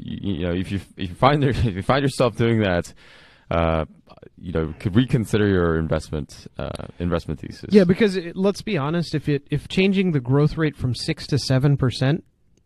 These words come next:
Speaker 2: is the difference between investing and not investing, that means there's no margin of safety in
Speaker 1: Yeah.
Speaker 2: that investment, right? And that's very, very important to understand,
Speaker 1: Yeah.
Speaker 2: right? Is there should be significant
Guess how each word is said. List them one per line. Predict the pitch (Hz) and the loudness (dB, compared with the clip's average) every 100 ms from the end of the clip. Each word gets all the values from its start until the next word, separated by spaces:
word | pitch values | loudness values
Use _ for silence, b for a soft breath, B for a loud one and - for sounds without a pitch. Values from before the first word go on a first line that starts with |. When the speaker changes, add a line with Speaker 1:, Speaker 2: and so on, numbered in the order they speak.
| _ | _
Speaker 2:
is | 143 120 | 2 4
the | 131 | 2
difference | 147 143 156 135 | 2 2 0 2
between | 135 147 143 | 0 2 2
investing | 120 120 127 - 151 | 2 0 0 0 0
and | 127 | 0
not | 117 120 | 0 0
investing, | 143 139 143 - 175 180 180 b b b b b - | 0 0 0 -2 -4 -4 -6 b b b b b -4
that | 165 | 4
means | 180 175 | 6 6
there's | 151 127 | 4 4
no | 143 | 4
margin | 131 120 117 113 | 4 4 2 0
of | 101 | -2
safety | - 113 - - - - | -4 -8 -8 -10 -12 -2
in | 123 | 0
Speaker 1:
Yeah. | 120 | 2
Speaker 2:
that | 117 | 2
investment, | 113 110 98 - - | 0 -2 -4 -10 -8
right? | - 143 - | -2 -2 -2
And | 151 | -2
that's | 147 143 | 0 -2
very, | 117 98 107 151 147 135 113 - | -6 -6 0 4 4 2 -2 -8
very | 98 120 127 120 117 104 | -6 -2 0 -2 -4 -10
important | - 113 120 117 117 104 | -10 -6 -6 -6 -6 -6
to | 104 | -4
understand, | 110 101 - 110 101 92 | -4 -4 -6 -8 -8 -10
Speaker 1:
Yeah. | 62 50 | -8 -2
Speaker 2:
right? | 135 156 b b b b b - | -2 -2 b b b b b 2
Is | 170 170 139 - _ _ - | 6 6 2 -6 _ _ -2
there | 147 175 | 4 4
should | - 196 | 4 0
be | 180 170 | 2 2
significant | - 151 143 170 208 - 165 147 | 2 0 2 2 2 0 0 -2